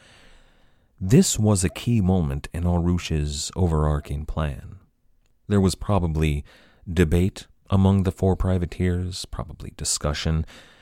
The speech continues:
but whether or not anyone wanted to do this, it was Oruch's will, and he would have been insistent.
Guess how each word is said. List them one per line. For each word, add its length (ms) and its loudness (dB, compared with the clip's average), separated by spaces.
but 220 -4
whether 280 6
or 60 6
not 240 2
anyone 580 0
wanted 440 -2
to 100 -2
do 200 4
this, 540 -2
it 120 -2
was 640 -2
Oruch's 560 0
will, 400 0
and 240 -6
he 220 2
would 160 2
have 180 -2
been 920 -2
insistent. 880 -6